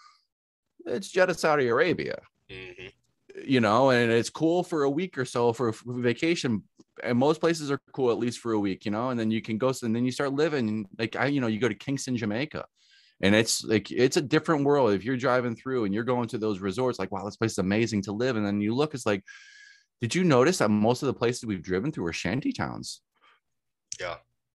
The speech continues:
Speaker 1: You know, unfortunately, for, and there's a number of reasons for that, which history kinda help us understand. Um,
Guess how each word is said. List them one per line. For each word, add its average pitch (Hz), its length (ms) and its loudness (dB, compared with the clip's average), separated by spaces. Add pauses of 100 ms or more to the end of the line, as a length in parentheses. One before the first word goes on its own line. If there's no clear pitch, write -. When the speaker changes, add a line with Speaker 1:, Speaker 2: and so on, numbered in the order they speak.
(520)
Speaker 1:
You 101 80 4
know, 101 340 6 (420)
unfortunately, 110 800 2 (280)
for, - 100 -2
and 101 140 4
there's 92 140 6
a 92 60 4
number 90 180 2
of 82 60 2
reasons 85 280 -2
for 90 140 0
that, 123 260 4
which - 180 -6
history 82 280 -6
kinda 76 240 -2
help 80 180 -2
us - 120 -6
understand. 76 520 -4 (460)
Um, 87 400 2